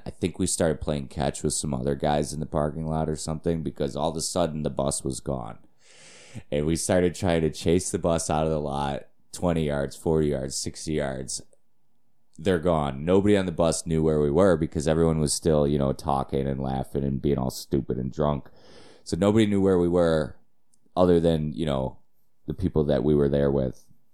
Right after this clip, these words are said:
as far as our, uh, partners at the time. But so Zach and I are running down Abbott. We don't know what to do.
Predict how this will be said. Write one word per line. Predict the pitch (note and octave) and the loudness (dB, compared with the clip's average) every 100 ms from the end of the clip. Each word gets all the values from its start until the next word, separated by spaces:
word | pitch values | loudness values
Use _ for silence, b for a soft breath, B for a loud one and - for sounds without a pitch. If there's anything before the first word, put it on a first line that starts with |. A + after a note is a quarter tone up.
| - | -18
as | - | -6
far | - C#2+ | -2 0
as | C2 | 0
our, | C2 B1+ C2 | -4 -4 -4
uh, | A#1+ | -6
partners | - - D2+ C2 C#2 - - - - - - | -6 -2 -2 -2 -8 -10 -16 -20 -20 -20 -6
at | D#2 | -6
the | - | -6
time. | - E2 D2+ D2 B1+ | -6 0 2 2 0
But | D#2 C#2 - - _ _ _ _ _ _ _ _ _ - - B B B B B B B B _ | 0 -2 -2 -10 _ _ _ _ _ _ _ _ _ -20 -20 B B B B B B B B _
so | - F#2+ | -4 -2
Zach | E2+ F#2+ G#2 | 2 4 2
and | A2+ | 2
I | G2+ G2 | 2 2
are | F2+ | 2
running | E2 F2+ G2+ | 2 2 2
down | G2+ F#2+ F#2+ | 2 2 2
Abbott. | D#2+ E2 D#2+ D#2+ D#2+ | 2 2 2 0 0
We | E2+ | 0
don't | F2 G#2 | 2 4
know | G2 | 2
what | F#2+ | 2
to | F#2 | -2
do. | D2+ E2+ D#2+ D#2+ D2+ | 0 2 4 4 0